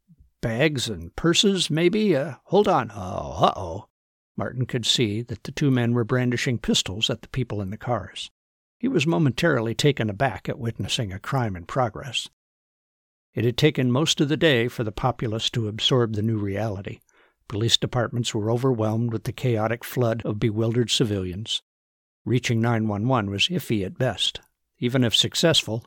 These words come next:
any dispatched units would be mired in gridlock. Quick-thinking criminals connected the dots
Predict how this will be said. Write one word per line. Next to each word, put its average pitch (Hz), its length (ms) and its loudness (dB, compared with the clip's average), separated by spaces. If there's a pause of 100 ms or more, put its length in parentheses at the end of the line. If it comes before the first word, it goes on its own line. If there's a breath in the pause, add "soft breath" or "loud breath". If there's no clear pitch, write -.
(140)
any 117 220 4
dispatched 110 640 2
units 120 400 2
would 117 140 0
be 113 140 0
mired 113 420 0
in 123 160 2
gridlock. 95 500 -6 (560 soft breath)
Quick-thinking 165 580 2
criminals 110 560 0
connected 120 500 0
the 143 80 0
dots 104 420 -2